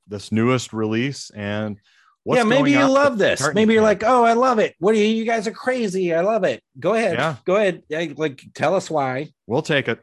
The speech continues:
Speaker 1: Yeah.
Speaker 2: Tell us why you're super excited about it.
Speaker 1: But either way, love to
Speaker 2: Yep.
Speaker 1: hear from you. So, uh, as always, as I mentioned earlier in the podcast, you can send the emails to I've got a Beatles podcast at hotmail dot com. Send us an email there. Uh,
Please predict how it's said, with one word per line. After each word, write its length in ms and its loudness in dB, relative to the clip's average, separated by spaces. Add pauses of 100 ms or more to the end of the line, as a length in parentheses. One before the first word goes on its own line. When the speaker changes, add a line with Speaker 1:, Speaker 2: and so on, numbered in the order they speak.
Speaker 1:
Yeah. 140 -6
Speaker 2:
Tell 100 2
us 100 -6
why 140 0
you're 100 -2
super 380 -2
excited 400 -2
about 260 -2
it. 160 -4 (140)
Speaker 1:
But 100 -12
either 240 -2
way, 400 0 (300)
love 160 -2
to 60 0
Speaker 2:
Yep. 80 0
Speaker 1:
hear 160 -2
from 260 -10
you. 100 -10
So, 440 -8 (300)
uh, 120 -8
as 240 -2
always, 580 0
as 240 -8
I 40 -10
mentioned 320 -6
earlier 260 -4
in 80 -8
the 100 -8
podcast, 680 -6
you 100 -20
can 120 -14
send 260 -6
the 80 -6
emails 600 -2
to 220 -8
I've 160 -4
got 140 -2
a 40 -6
Beatles 320 -6
podcast 480 -8
at 60 -18
hotmail 320 -8
dot 180 -8
com. 320 -2 (380)
Send 260 -8
us 160 -12
an 220 -10
email 440 -2
there. 640 -2
Uh, 340 -8